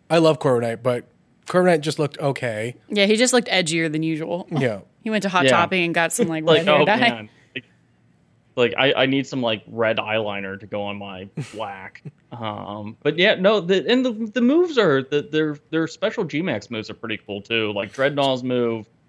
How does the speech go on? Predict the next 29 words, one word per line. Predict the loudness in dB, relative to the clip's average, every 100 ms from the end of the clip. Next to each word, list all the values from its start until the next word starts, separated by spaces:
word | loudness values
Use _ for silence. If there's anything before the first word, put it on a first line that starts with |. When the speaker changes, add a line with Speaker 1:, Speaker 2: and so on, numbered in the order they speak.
| -10
Speaker 2:
Mm-hmm. | -6 -2
Speaker 3:
you | 2
know, | 4 6 4 0 -8
um, | -12 -6 -4 -4 -4 -8 -12 _ _ _ _
uh, | -4 -2 -2
not | 2 2
only | 4 2 0
damages | 0 0 -2 -6 -6
the | -4
opponents, | -2 -2 -2 -2 -4
but | 0 2
it |
also | 2 2 2 -2
throws, | 0 0 2 0 0
like, | -2 0
the | -4 -4
stone | -8 2 2 2
spikes | 0 0 2 0 -2
on | -4
the |
field. | -4 0 0 0 0
So | 2
Speaker 1:
Mm-hmm. | 2
Speaker 3:
any | 2 0
Pokemon | -2 -4 -2 -4 -2
that | -4
Speaker 2:
Mm-hmm. |
Speaker 3:
enters | -4 -4
the | -6